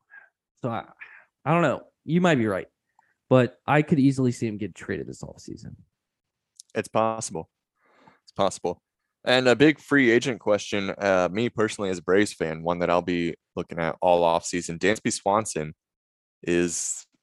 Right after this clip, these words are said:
Speaker 2: the big free agent for the Braves this offseason. He does not have a contract for next year. He has been a key part of the Braves team and their clubhouse, and he's a clubhouse leader.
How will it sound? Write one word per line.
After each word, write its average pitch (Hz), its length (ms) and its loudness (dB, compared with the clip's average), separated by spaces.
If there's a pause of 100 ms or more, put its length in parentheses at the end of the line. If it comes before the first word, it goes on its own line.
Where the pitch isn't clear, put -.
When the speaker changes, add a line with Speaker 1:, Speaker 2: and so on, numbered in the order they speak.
(400)
Speaker 2:
the 92 420 0 (260)
big 101 200 0
free 95 220 -2
agent 95 320 -2
for 101 80 -4
the 85 80 -12
Braves 87 480 2
this 104 180 -2
offseason. 78 640 -4
He 82 340 -6 (540)
does 87 360 -2
not 90 160 2
have 90 140 4
a - 40 0
contract 92 460 0
for 98 60 -10
next 95 240 -8
year. 113 220 2 (720)
He 98 180 2
has 90 120 -2
been 95 300 2
a 85 600 -2 (260)
key 120 280 0
part 107 380 2 (120)
of 98 140 -2
the 92 60 -6
Braves 92 380 0
team 101 400 -4
and 85 240 -6
their 76 140 -2
clubhouse, 101 600 0
and 85 100 -10
he's 80 160 -10
a - 20 -10
clubhouse 85 500 -4
leader. 110 480 2